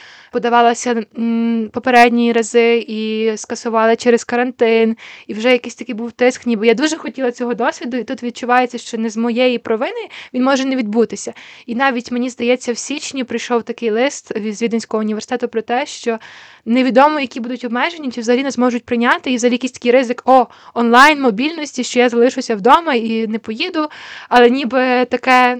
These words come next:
ну, тому, напевно, таки цей період.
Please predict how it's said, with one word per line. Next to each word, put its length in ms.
ну, 120
тому, 520
напевно, 400
таки 380
цей 160
період. 400